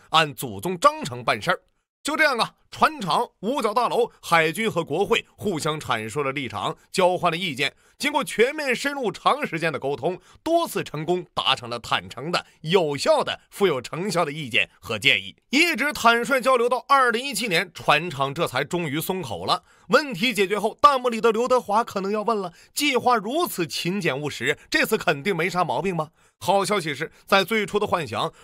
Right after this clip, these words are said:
伯克三将安装 S 和 X 两种多面阵多功能有源相控阵双波段雷达，尤其是剑桥上方的固定三面阵 X 波段性能相当强悍，还能兼顾火控功能。坏消息是，项目情况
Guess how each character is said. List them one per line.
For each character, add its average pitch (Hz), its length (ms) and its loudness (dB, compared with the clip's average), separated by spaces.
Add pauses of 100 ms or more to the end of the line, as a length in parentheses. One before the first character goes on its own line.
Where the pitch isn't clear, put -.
伯 269 220 4
克 240 100 6
三 247 200 0
将 240 120 2
安 240 120 2
装 233 160 0
S 170 420 -2
和 151 120 -4
X 131 600 -4 (120)
两 233 280 2
种 196 180 0
多 302 300 0
面 240 220 -2
阵 165 180 -2
多 240 240 2
功 226 140 -2
能 170 160 -4
有 123 240 -2
源 139 180 0
相 175 240 -2
控 156 160 -6
阵 135 180 -4
双 285 320 -2
波 233 140 2
段 190 140 -2
雷 107 120 -8
达， 95 300 -4 (300)
尤 269 240 2
其 214 160 -4
是 247 80 -4
剑 233 240 0
桥 160 120 0
上 196 220 0
方 180 140 -4
的 180 40 -2
固 175 220 -6
定 139 160 -6
三 233 160 2
面 202 160 -2
阵 139 160 -2 (140)
X 156 360 2
波 156 200 -2
段 208 120 2 (140)
性 151 300 -4
能 98 160 -8
相 220 400 -2
当 139 200 -2
强 107 240 -10
悍， 117 220 -4 (220)
还 240 160 4
能 262 100 -8
兼 277 180 0
顾 233 160 0
火 135 320 0
控 147 200 -6
功 156 160 -4
能。 131 180 -4 (320)
坏 269 240 4
消 185 140 -2
息 160 120 -4
是， 147 160 -6 (160)
项 285 320 4
目 208 60 -4
情 180 220 -6
况 170 180 -2